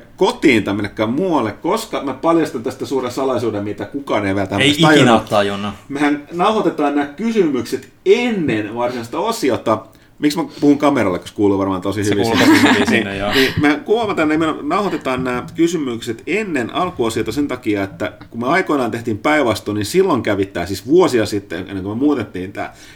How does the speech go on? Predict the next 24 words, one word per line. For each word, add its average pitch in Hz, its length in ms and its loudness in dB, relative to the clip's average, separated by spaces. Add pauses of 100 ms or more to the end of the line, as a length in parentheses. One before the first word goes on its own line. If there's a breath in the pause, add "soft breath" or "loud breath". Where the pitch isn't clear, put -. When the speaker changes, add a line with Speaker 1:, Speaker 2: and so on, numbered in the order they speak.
Speaker 1:
niin 107 100 -6
kävi 160 240 2
se 143 100 6
ilmiö, 123 380 2
että 98 160 -6
me 104 120 -2
ei 113 60 0
ehditty 107 340 -2
vastata 170 380 -2
kaikkia, 120 440 -2
koska 104 200 -8
meidän 113 280 -2
mielestämme 107 640 -4
me 123 120 -6 (400 loud breath)
saatiin 113 300 -2
siitä 202 240 -2
joskus 117 240 -4
ihan 117 180 -2
ansaittua 110 360 -6
kritiikkiä, 185 540 -2
tultiin 120 340 -4
siihen 120 180 -4
tulokseen, 117 540 -2
että 101 300 -8